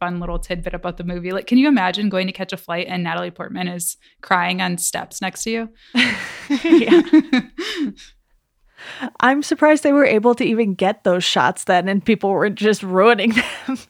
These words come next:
Speaker 2: <laughs>
Speaker 1: Right. I know. That's crazy.
Speaker 2: Yeah, and as soon as he, like, started kind of jogging too, I was like, "Oh, he's that guy in the airport." <laughs>
Speaker 1: Yeah. Yep. Yeah, definitely. But yeah, I, I think it sort of just brings the story to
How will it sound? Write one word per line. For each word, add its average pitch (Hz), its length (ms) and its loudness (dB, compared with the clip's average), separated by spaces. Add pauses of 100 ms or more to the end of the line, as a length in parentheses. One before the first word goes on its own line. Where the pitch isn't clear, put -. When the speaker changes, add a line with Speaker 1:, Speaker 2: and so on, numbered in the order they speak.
(100)
Speaker 2:
<laughs> 240 180 2
Speaker 1:
Right. 208 340 2 (140)
I 214 120 -2
know. 190 440 -2
That's 214 180 -18
crazy. 185 460 -10 (360)
Speaker 2:
Yeah, 226 280 2
and 202 520 2
as 233 220 4
soon 262 200 2
as 311 160 0
he, 277 160 0
like, 240 260 0
started 190 420 0
kind 202 220 0
of 180 120 -2
jogging 151 560 -2
too, 190 220 0
I 180 140 2
was 190 120 -2
like, 196 200 2
"Oh, 196 140 4
he's 214 260 -2
that 180 220 2
guy 175 160 0
in 175 140 -4
the 170 80 -4
airport." 180 560 2
<laughs> - 60 -2 (480)
Speaker 1:
Yeah. 226 420 2 (180)
Yep. 208 340 0 (220)
Yeah, 202 420 -2
definitely. 190 640 -10 (340)
But 294 100 0
yeah, 202 200 4
I, 247 460 0
I 254 100 2
think 320 220 -4
it 302 420 -2
sort 247 240 -4
of 262 60 -2
just 247 240 -6
brings 190 280 -4
the 185 60 -8
story 170 400 -4
to 170 540 -6